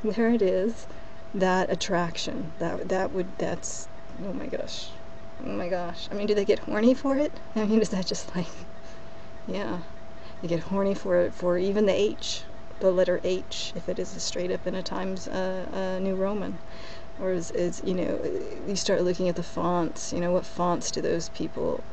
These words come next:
um, uh, you know, uh, they, they, they walk and talk to those fonts, don't they?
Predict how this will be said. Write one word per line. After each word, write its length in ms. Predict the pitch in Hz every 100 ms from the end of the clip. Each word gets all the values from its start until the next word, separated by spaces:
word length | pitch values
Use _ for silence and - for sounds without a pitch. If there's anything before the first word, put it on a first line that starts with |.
| -
um, 400 | 170 170 165 - -
uh, 300 | - - 160 165 - - - - - -
you 160 | - -
know, 340 | 156 160 185 - - - - - - - - - - - - - -
uh, 300 | 180 170 170 165 -
they, 340 | 240 208 107 101
they, 180 | 196 196 - 196
they 60 | 185
walk 420 | 165 185 170 170
and 100 | 180
talk 280 | 202 185 175
to 120 | -
those 220 | 165 165
fonts, 460 | - 202 165 - -
don't 260 | 180 180
they? 260 | - - 175